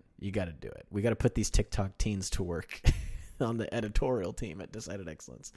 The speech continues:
Um, thank you so much for tuning into this episode of the podcast. I hope you enjoy it.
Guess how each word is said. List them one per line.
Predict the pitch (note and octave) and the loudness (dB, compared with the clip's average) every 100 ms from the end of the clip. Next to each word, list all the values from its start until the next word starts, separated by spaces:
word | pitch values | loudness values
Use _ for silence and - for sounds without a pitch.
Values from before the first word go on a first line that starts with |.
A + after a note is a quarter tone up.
| - - - - - - | -20 -20 -18 -18 -18 -6
Um, | F2+ C2+ A1 A1+ - - - - | -2 -2 -6 -14 -18 -18 -4 2
thank | C3 | 2
you | B2 | 2
so | A#2+ | 2
much | A#2+ - - - | 2 0 -8 -10
for | - A2 G2 G2 - - | -2 0 2 0 -2 2
tuning | C3+ B2+ | 4 4
into | B2+ D3 | 2 2
this | A#2+ A#2 | 2 2
episode | A2+ A#2+ | 0 0
of | A#2 | 0
the | G#2+ | 0
podcast. | - C3 D3+ C#3+ A2+ | -2 -2 0 0 2
I | |
hope | A2 | 2
you | B2 | 2
enjoy | A2+ A2 B2 | -2 4 4
it. | E3+ | 4